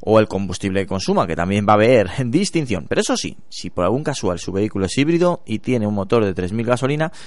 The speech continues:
que sepa que va a tener una pegatina eco, aunque consuma dos veces más que un motor gasolina moderno, uno cuant-, uno cu-, uno punto cuatro litros. Es decir,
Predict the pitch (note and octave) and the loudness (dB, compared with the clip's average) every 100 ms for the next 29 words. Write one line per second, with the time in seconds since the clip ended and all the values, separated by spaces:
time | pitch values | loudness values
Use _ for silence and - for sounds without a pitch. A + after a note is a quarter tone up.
0 | - - D#3 F#3 G3 F3 E3+ E3 F3 E3+ | -12 -4 -2 2 2 2 2 2 0 2
1 | D#3 C#3 C#3 D#3 F#2+ - - - G#2+ G2+ | 2 2 2 0 -2 -4 -6 2 2 2
2 | F#2 G2 F#2+ C#3+ D3+ C#3+ D#3 D3 B2 A#2+ | -2 -4 -2 0 2 4 4 2 2 2
3 | C#3+ F3 - - F#2+ F#2+ F#2 F#2+ G#2 A#2 | 2 2 -2 -4 -2 0 0 0 0 -2
4 | C3+ D#3 E3+ G3 G3 G#3+ - - D3+ C#3 | -4 -2 0 0 0 -4 -4 -4 -2 -2
5 | - C#3 D3+ - B2+ A#2+ A2 B2 A#2+ - | 0 0 0 -4 -2 -2 -2 -2 -4 -2
6 | C3+ A#2 C3 B2+ A#2+ D3 C#4 - - D#3+ | -2 -2 -2 -2 2 2 2 -2 -2 -4
7 | - F2+ F2+ G2+ - | -4 -6 -6 -4 -4